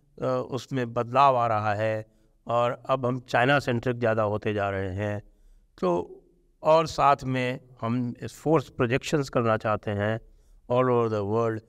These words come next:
इंडो पैसिफिक स्ट्रेटजी आ गई है, ब्लू वाटर नेवी की बात हो रही है, हमारी जो एयर फोर्स है वो उसके long range capabilities की बात हो रही है।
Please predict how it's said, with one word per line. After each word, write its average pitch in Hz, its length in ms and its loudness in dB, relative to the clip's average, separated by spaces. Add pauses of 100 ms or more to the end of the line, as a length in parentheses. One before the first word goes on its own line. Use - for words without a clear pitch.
(340)
इंडो 170 260 0
पैसिफिक 127 480 -4
स्ट्रेटजी 107 560 -2
आ 101 100 2
गई 101 200 -4
है, 107 340 0 (460)
ब्लू 170 300 0
वाटर 139 280 0
नेवी 131 360 0
की 123 120 -2
बात 107 300 0
हो 104 80 -4
रही 95 280 -2
है, 104 360 -2 (1040)
हमारी 123 340 2
जो 120 380 -4
एयर 156 200 0
फोर्स 135 420 -6
है 117 380 -4 (400)
वो 135 260 0
उसके 135 680 -4 (680)
long 135 340 2
range 131 440 -2 (440)
capabilities 127 640 0
की - 140 -6
बात 101 240 0
हो 104 100 -2
रही 95 220 -2
है। 104 220 0